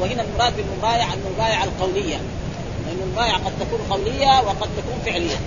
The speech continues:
فالمبايعة الفعلية يصافح الإيه؟ الإمام. ها؟ يصافح الإمام. والنساء، آه، آه، جاء في القرآن: "يا النبي إذا جاءك المؤمنات يبايعنك على أن لا يشركن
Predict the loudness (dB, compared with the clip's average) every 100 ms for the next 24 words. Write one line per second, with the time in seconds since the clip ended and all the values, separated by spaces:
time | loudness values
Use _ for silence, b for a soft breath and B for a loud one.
0 | -4 -4 -4 -2 2 4 4 0 -2 -2
1 | 0 0 0 0 0 0 0 -4 -2 -4
2 | -4 -4 -4 -2 -2 -2 -4 -4 -6 -6
3 | -6 -4 -4 -4 -4 -4 -2 -2 -2 -2
4 | -2 2 0 0 -4 -2 -2 0 2 6
5 | 6 4 -4 -2 -2 0 -2 -4 2 2
6 | 4 0 -2 -2 0 -2 -2 -2 -2 0
7 | 0 -2 -2 -2 -2 -2 0 0 2 2
8 | 0 0 0 0 0 0 0 0 -4 -4